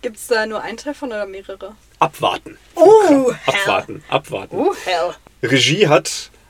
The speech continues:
Speaker 2: Amir Sherwan gefühlt. Hab ich safe falsch ausgesprochen. Ist ja auch egal. Kollege Amir
Speaker 1: Amir
Speaker 2: wirkt
Speaker 1: liegt's nicht, ne?
Speaker 2: An ihm lag einiges.
Speaker 1: <laughs>
Speaker 2: Der gute Amir wird niemandem was sagen, das auch vollkommen zu Recht.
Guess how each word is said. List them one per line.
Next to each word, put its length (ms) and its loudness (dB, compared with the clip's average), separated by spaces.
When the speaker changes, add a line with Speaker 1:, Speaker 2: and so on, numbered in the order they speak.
Speaker 2:
Amir 560 4
Sherwan 600 2
gefühlt. 420 -12
Hab 120 2
ich 100 -4
safe 180 4
falsch 300 -10
ausgesprochen. 540 -6
Ist 120 -2
ja 80 4
auch 80 -2
egal. 180 -6
Kollege 440 2
Amir 500 2
Speaker 1:
Amir 220 -4
Speaker 2:
wirkt 240 8
Speaker 1:
liegt's 320 0
nicht, 320 -2
ne? 240 -4
Speaker 2:
An 220 4
ihm 180 2
lag 200 6
einiges. 640 6
Speaker 1:
<laughs> 40 2
Speaker 2:
Der 100 8
gute 320 4
Amir 440 6
wird 120 0
niemandem 440 2
was 160 2
sagen, 420 0
das 160 2
auch 140 -4
vollkommen 440 -2
zu 140 -10
Recht. 460 -2